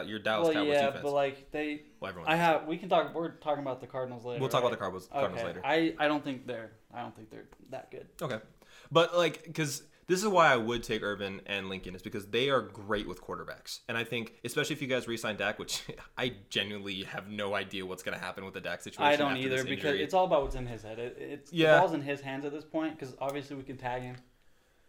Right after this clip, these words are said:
Speaker 2: But, like,
Speaker 1: Well, that'd be hard for your guys' franchise, 'cause that, the tag will go up to forty-one million.
Speaker 2: Yeah.
Speaker 1: Yeah.
Speaker 2: He'll make, he'll
Speaker 1: At that point,
Speaker 2: collect
Speaker 1: just
Speaker 2: almost
Speaker 1: sign him. At that point,
Speaker 2: I
Speaker 1: just
Speaker 2: know.
Speaker 1: sign him.
Speaker 2: Honest-, I don't, I, I agree with you. I wanted to sign him before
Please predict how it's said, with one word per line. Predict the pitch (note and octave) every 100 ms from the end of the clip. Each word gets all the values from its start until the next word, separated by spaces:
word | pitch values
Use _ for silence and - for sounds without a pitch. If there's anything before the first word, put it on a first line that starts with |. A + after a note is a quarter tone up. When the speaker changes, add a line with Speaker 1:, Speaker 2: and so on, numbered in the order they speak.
| _
Speaker 2:
But, | -
like, | C#3+ C3+ C3+ - _ _ _ _
Speaker 1:
Well, | G#2+
that'd | B2
be | C#3+
hard | G#2 B2 B2
for |
your | A2
guys' | G#2+ F#2
franchise, | A2+ A#2+ G#2+
'cause | G#2+
that, | A2+ -
the | A#2
tag | - A#2 B2
will | G#2+
go | G#2
up | -
to |
forty-one | G2 - A2+ G#2+ G#2 G2
million. | F#2+ G#2 C#2+ - _ _ -
Speaker 2:
Yeah. | G3 C3 G#2 -
Speaker 1:
Yeah. | - A#2 - - _ _
Speaker 2:
He'll | D#3+ F3
make, | F3+ E3 D3+
he'll | F3
Speaker 1:
At | D#3+
that | G3+
point, | F#3+
Speaker 2:
collect | F3+ D#3+
Speaker 1:
just | F3
Speaker 2:
almost | E3
Speaker 1:
sign | F#3+ A3
him. | G3 A#2 G2+
At | D#3+
that | A3 A3
point, | A3 G#3
Speaker 2:
I |
Speaker 1:
just | E3 D3+ -
Speaker 2:
know. |
Speaker 1:
sign | A#3 A3+
him. | D#3+
Speaker 2:
Honest-, | F#3 F#3+ -
I | D#3+ F3 F3 E3+ F3 B3+
don't, | C#4+ B3+ G#3
I, | A#3
I |
agree | C4 G3 A#3+ D4+
with | A3+
you. | E3 C#3 - -
I | - A3
wanted | D4 C4+ B3+
to | A3
sign | G#3+ A3 A3+
him | G#3+ G#3
before | F3+ F3+ - A#3 B3+ A#3 F3